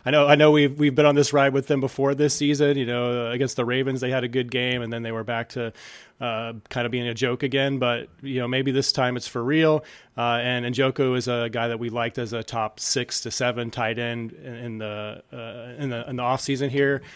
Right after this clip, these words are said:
And he's, he's, his value has drifted down a little bit. In the trade finder, he's gone for Ryan Finley straight up in the,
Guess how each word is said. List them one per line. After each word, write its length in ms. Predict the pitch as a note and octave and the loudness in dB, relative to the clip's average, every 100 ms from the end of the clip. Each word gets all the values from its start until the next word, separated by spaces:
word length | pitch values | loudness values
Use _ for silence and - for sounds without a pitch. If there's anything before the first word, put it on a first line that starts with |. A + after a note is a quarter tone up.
| - - | -18 -6
And 240 | A#2 A#2 | -4 0
he's, 200 | C#3 B2 | -2 0
he's, 220 | D3+ C3 | 0 0
his 140 | D3 C3 | -2 2
value 260 | C#3+ C#3 | 2 4
has 100 | B2+ | 2
drifted 280 | C#3+ C3+ B2+ | -2 -2 -4
down 220 | A#2+ B2 | -4 -4
a 40 | A#2 | -4
little 220 | A2 G#2+ | -4 -6
bit. 180 | G#2+ G#2+ | -6 -8
In 60 | |
the 80 | A2 | -8
trade 260 | - B2+ A#2 | -4 -4 -2
finder, 380 | B2+ A#2+ A#2+ | -2 -2 -4
he's 180 | A#2 A2+ | -6 -6
gone 220 | A#2+ A2+ | -6 -8
for 160 | A2 A2+ | -8 -6
Ryan 300 | A2 G#2+ G#2+ | -6 -6 -8
Finley 300 | B2 A#2 A#2 | -8 -8 -8
straight 320 | - A#2 A2+ | -8 -8 -8
up 200 | G#2+ A2 | -8 -10
in 220 | A2+ A2 | -12 -12
the, 240 | G#2+ G#2+ | -10 -10